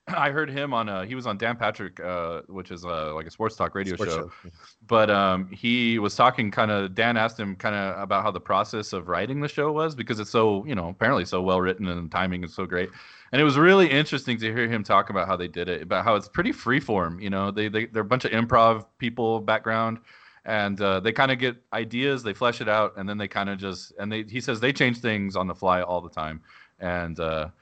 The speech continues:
Speaker 1: and he didn't rule out that they wouldn't do a, maybe a movie or something in the future.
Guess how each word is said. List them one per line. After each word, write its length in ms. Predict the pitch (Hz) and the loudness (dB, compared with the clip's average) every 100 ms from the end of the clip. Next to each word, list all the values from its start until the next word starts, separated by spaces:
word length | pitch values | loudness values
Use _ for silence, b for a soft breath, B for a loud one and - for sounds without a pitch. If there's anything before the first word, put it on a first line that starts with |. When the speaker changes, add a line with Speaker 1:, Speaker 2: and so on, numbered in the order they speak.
| B | B
Speaker 1:
and 80 | 135 | 2
he 80 | 180 | 4
didn't 260 | 196 233 143 | 6 4 4
rule 240 | 156 147 | 4 6
out 240 | 117 147 104 | 6 4 0
that 100 | 107 | -6
they 80 | |
wouldn't 320 | 104 104 104 - | -6 -6 -8 -10
do 260 | 107 113 | -10 -8
a, 60 | 107 | -8
maybe 260 | 107 107 117 | -8 -6 -6
a 40 | |
movie 280 | 107 117 107 | -2 -2 -2
or 100 | 85 | -6
something 280 | 92 78 78 | -8 -10 -10
in 40 | 76 | -10
the 60 | |
future. 340 | - 82 - | -10 -10 -10